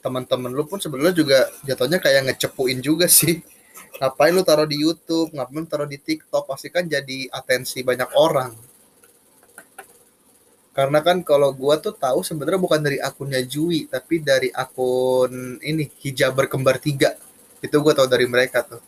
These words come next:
ngeposting video itu. Dan juga, eh, gimana ya? Cuman memang yang gua sangat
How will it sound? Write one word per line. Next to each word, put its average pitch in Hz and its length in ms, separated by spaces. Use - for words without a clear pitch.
ngeposting 120 560
video 120 320
itu. 120 240
Dan 131 160
juga, 147 480
eh, 139 640
gimana 214 320
ya? 143 320
Cuman 165 320
memang 175 400
yang 147 240
gua 143 240
sangat 135 480